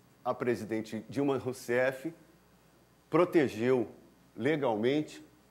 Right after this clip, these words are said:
todo esse acervo. De lá pra cá, eu recebi recentemente um e-mail da fapesp,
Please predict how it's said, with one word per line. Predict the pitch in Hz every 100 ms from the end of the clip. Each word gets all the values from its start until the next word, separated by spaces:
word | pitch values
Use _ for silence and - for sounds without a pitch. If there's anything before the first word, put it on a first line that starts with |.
| _ _ _ _ -
todo | 143 147 143
esse | 135
acervo. | 139 - 104 92 82 85 87 - _ _ _ _ _ - - - _ _ _ _ _ _ -
De | 175
lá | 170 160
pra | 160
cá, | 160 165 185 202 - - - _ _ _ _ _ -
eu | 151
recebi | 156 147 156 127 127
recentemente | 123 127 135 131 147 151 170 170 - -
um | 127 143 139 135 135
e-mail | 127 120 123 113 101
da | 107 104 101 101 98 92 90 82 82 - _ _ _ _ - _
fapesp, | - 160 160 127 135 -